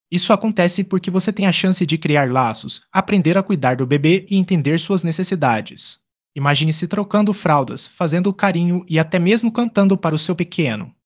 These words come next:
Essas pequenas interações não são apenas momentos passageiros, elas ajudam a moldar a relação de vocês. O amor e o cuidado que você oferece agora podem refletir na saúde mental do seu filho no futuro.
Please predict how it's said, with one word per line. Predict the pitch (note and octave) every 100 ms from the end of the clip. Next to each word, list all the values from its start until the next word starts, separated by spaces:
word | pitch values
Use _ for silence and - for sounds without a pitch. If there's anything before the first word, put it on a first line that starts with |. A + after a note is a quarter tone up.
| _ -
Essas | D#3+ F3+ -
pequenas | F#3 - G3 G3
interações | G#3 G#3 F3 D#3 E3+ E3+
não | E3 G3+
são | G#3
apenas | G3 G3 G3+ F#3+
momentos | F#3 E3+ E3 F3
passageiros, | - G3+ G#3+ D#3 C#3 A#2+ - -
elas | F3+ F#3+ G3
ajudam | G3+ F3+ E3+
a | F#3
moldar | G3 D3+ D3
a | C3
relação | D#3 D#3 D#3 F3
de | D#3
vocês. | C3+ C#3 - A#2 G2+ - - _ _ -
O | B2+
amor | B2+ D3 D3 F3
e |
o | G3
cuidado | G3 G#3+ D3 D#3 F3
que | F#3+
você | F3 D#3+ F#3
oferece | F3+ F#3 D3 -
agora | C#3 D#3 F3
podem | F3 F3 F#3
refletir | F3 G3 G3 - F#3
na | E3
saúde | - E3+ E3+ F3
mental | F#3+ F#3 C#3
do | C#3
seu | - F3+
filho | F3 D#3+ D3 D3+
no | D#3+
futuro. | F#3+ - C3 A2+ A#2